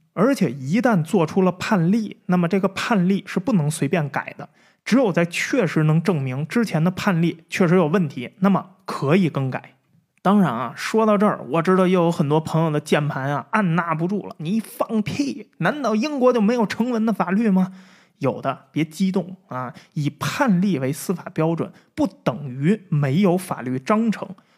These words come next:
判例的结果当然是要写入法律章程里头的。司法体系啊，没有绝对，欧陆法系里头的章程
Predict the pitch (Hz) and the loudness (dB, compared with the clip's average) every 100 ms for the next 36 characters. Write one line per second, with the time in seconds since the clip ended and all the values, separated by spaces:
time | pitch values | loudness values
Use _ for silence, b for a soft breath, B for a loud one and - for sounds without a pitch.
0 | b - - 277 190 185 135 120 - 247 | b -12 -2 2 4 4 2 -2 -4 -2
1 | 247 - - - - 254 247 147 151 214 | 0 -2 -8 -8 -4 0 0 0 0 0
2 | 170 156 - - 117 139 220 185 - - | 0 -2 -8 -6 -6 -2 0 -2 -6 -6
3 | 160 147 - 233 240 160 180 160 - - | -2 -2 0 0 0 0 0 -2 -6 -14
4 | 110 127 _ _ _ _ _ - - 294 | -12 -14 _ _ _ _ _ -12 -4 -2
5 | 294 190 156 185 - - - 165 101 131 | 0 0 0 -2 -6 -10 -4 -4 -4 -2
6 | 147 214 175 - 120 160 202 - _ _ | 0 2 0 -2 -4 -2 -4 -6 _ _
7 | - 254 285 285 247 147 135 131 127 - | -2 2 4 6 4 2 0 -4 -2 0
8 | 160 120 123 127 135 - 170 175 - 104 | 0 0 -4 -4 -2 2 2 2 -2 -8